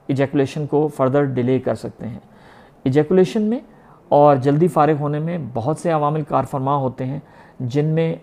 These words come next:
आपका माहौल, आपकी बेगम के साथ अंडरस्टैंडिंग, आपका जहनी, अ, उस वक़्त, अ, सतह, ये तमाम चीज़ें मैटर करती हैं।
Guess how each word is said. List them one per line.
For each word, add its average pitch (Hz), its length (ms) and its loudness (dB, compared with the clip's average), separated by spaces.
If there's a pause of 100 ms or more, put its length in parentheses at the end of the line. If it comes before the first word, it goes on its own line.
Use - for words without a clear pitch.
आपका 139 400 2
माहौल, 120 580 -2 (600)
आपकी 135 320 2
बेगम 123 280 -2
के 135 100 -4
साथ 123 200 2 (140)
अंडरस्टैंडिंग, 127 680 -6 (380)
आपका 143 460 4
जहनी, 135 580 -2 (200)
अ, 127 300 4
उस - 160 -6
वक़्त, 131 440 -4
अ, 120 360 -2
सतह, 160 380 0 (400)
ये 151 60 0
तमाम 165 360 0
चीज़ें 151 280 0
मैटर 123 260 -4
करती 113 300 -8
हैं। 98 200 -12